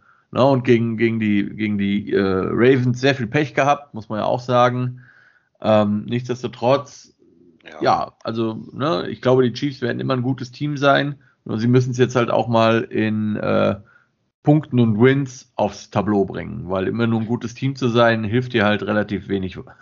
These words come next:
Speaker 1: <laughs> wenn's dann am Ende geht, äh, drum geht, die Division zu gewinnen. Und die Division bei den Chiefs ist mit den Chargers, den Raiders und den Broncos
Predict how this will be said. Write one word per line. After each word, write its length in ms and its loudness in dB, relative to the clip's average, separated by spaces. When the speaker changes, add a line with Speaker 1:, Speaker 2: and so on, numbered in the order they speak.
Speaker 1:
<laughs> 400 -20
wenn's 240 0
dann 160 0
am 120 0
Ende 220 0
geht, 240 0
äh, 280 0
drum 180 -4
geht, 300 0
die 180 -2
Division 400 -2
zu 140 -4
gewinnen. 340 0
Und 160 -6
die 80 -8
Division 680 2
bei 260 0
den 200 2
Chiefs 440 2
ist 300 -6
mit 140 -2
den 160 -2
Chargers, 500 2
den 180 -4
Raiders 440 2
und 100 -8
den 160 -4
Broncos 720 2